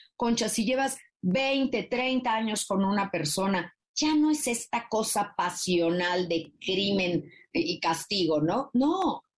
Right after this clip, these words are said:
no, es, podemos hablarlo. En la mayoría de los casos, el amor se fue muriendo en diferentes facetas. Tal vez la primera parte del amor que se acaba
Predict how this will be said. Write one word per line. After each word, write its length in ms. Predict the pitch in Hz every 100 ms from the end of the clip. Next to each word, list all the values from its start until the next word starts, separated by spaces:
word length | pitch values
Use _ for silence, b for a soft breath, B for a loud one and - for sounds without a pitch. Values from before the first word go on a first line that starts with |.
| _ - - -
no, 320 | 392 440 - _ _ _ _
es, 200 | - 254
podemos 460 | - 277 294 359 349
hablarlo. 680 | 277 269 330 349 220 143 - - _ - -
En 120 | 226
la 100 | 240
mayoría 540 | 240 247 247 240 285 302
de 120 | 311
los 240 | 240 -
casos, 580 | - 202 - 240 254 -
el 160 | 214 202
amor 360 | 202 202 240
se 180 | 226 240
fue 200 | - 214
muriendo 720 | 214 202 185 185 185 180 226 233
en 140 | 185
diferentes 640 | 180 175 175 175 165 175 -
facetas. 600 | 151 - 139 - 110 - B B -
Tal 160 | 240
vez 140 | 254 240
la 160 | 220
primera 420 | 214 202 202 185 -
parte 320 | 180 175 180
del 160 | 165
amor 380 | 160 160 170 170
que 100 | -
se 160 | 165 147
acaba 560 | 139 - 165 170 190